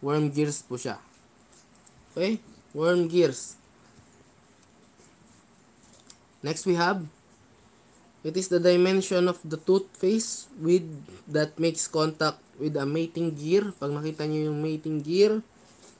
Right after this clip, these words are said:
okay, dimension ng tooth face with that makes contact sa mating gear is active face. Next we have,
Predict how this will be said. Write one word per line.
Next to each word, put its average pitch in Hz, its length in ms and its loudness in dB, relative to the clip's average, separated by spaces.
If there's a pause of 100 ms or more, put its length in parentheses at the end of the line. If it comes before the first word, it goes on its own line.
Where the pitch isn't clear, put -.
(400)
okay, 190 320 0
dimension 165 640 0
ng 165 80 -4
tooth 170 240 -2
face 185 480 2 (160)
with 190 400 -2
that 156 240 -2
makes 156 320 -4
contact 160 640 0 (160)
sa 139 160 -6
mating 147 400 -6
gear 165 160 -2
is 226 400 -2 (800)
active 156 400 -2
face. 143 400 -4 (2000)
Next 156 160 -2
we 175 160 2
have, 196 240 2